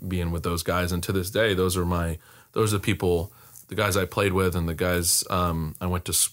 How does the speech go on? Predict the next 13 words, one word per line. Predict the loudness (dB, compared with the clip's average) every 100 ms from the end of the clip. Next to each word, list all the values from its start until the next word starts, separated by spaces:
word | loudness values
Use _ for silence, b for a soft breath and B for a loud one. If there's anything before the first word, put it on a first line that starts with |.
| -6
frankly | -2 -2 0
went | -2
to | 0
school | 0 2 2
with, | 4 2
and | 0
spent | -2 -2
the |
time | -2 0
with | 0
some | 0
of | 0
my, | 0 -2